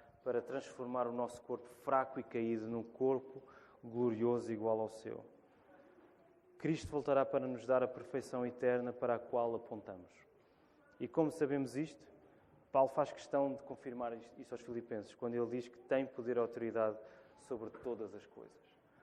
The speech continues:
Nós sabemos isto porque Jesus domina sobre tudo. Todas as coisas, as in-, as visíveis e as invisíveis,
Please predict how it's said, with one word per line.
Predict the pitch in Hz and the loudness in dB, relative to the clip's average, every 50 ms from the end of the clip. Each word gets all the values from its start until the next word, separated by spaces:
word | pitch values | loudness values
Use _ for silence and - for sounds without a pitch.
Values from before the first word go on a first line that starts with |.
| - - - | -20 -14 -6
Nós | 123 135 139 131 - | -4 -4 -4 -4 -4
sabemos | - 139 123 139 147 151 143 120 113 120 | -6 -4 -2 -2 -2 -2 -4 -6 -6 -6
isto | 131 123 - - - - 98 - - | -6 -6 -6 -10 -18 -20 -20 -20 -16
porque | - 104 - - 113 | -16 -16 -14 -14 -14
Jesus | 101 107 117 113 101 120 143 156 165 160 156 143 123 110 - - - - - - - - - - - - - _ - - - - - - - - - - - | -10 -8 -10 -8 -6 -4 -2 -2 0 0 -2 -2 -4 -8 -12 -16 -20 -20 -20 -20 -20 -20 -20 -20 -20 -20 -20 _ -20 -20 -20 -20 -20 -20 -20 -20 -20 -18 -10
domina | - 135 135 135 139 151 151 143 143 139 127 123 123 | -8 -6 -4 0 0 2 2 2 0 -2 -4 -6 -8
sobre | - - - - 135 117 120 110 - - - | -12 -12 -8 -8 -6 -6 -6 -10 -12 -14 -10
tudo. | - 156 143 120 107 101 - - - - - - - - - - - - - - - - - - - - - _ _ _ _ _ _ _ _ - - - _ _ _ _ _ _ _ _ _ _ _ _ _ _ - | -6 -6 -6 -6 -6 -10 -16 -18 -20 -20 -20 -20 -20 -20 -20 -20 -20 -20 -20 -20 -20 -20 -20 -20 -20 -20 -20 _ _ _ _ _ _ _ _ -20 -20 -20 _ _ _ _ _ _ _ _ _ _ _ _ _ _ 0
Todas | - 151 147 - 139 123 | 4 4 4 4 2 -2
as | 131 127 - | -2 -4 -6
coisas, | - - 123 110 107 110 113 110 123 - - | -4 -2 0 0 0 0 -2 -2 -2 -2 -2
as | 127 113 101 | -2 -2 -2
in-, | 123 127 139 - | -2 -4 -2 -2
as | 127 123 107 | -2 -4 -2
visíveis | - 120 123 113 113 135 151 147 143 160 165 165 160 165 - - - | -4 -6 -6 -6 -4 -4 -4 -4 -4 -4 -4 -4 -6 -10 -16 -12 -6
e | 131 127 | -2 -2
as | 123 117 123 | 0 0 0
invisíveis, | 127 120 110 117 113 110 110 107 101 92 90 92 90 90 | -4 -2 -2 -4 -6 -4 -6 -8 -8 -6 -8 -10 -10 -10